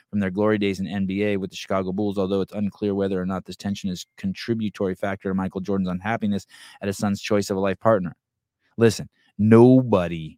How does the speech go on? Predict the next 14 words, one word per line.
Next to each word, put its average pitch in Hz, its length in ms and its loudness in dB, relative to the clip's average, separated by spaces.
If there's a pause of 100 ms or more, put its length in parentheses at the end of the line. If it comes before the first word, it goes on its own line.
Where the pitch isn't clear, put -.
(160)
nobody 107 760 4
wants 98 360 -2
their 90 180 -2
son 92 400 -4
with 90 160 -4
some 90 240 -4
old 87 240 -2
ass 82 240 -8
bitch. 80 340 -10
And 92 140 -10
here's 127 220 0
the 123 80 -2
reason 95 280 -2
why. 80 180 -6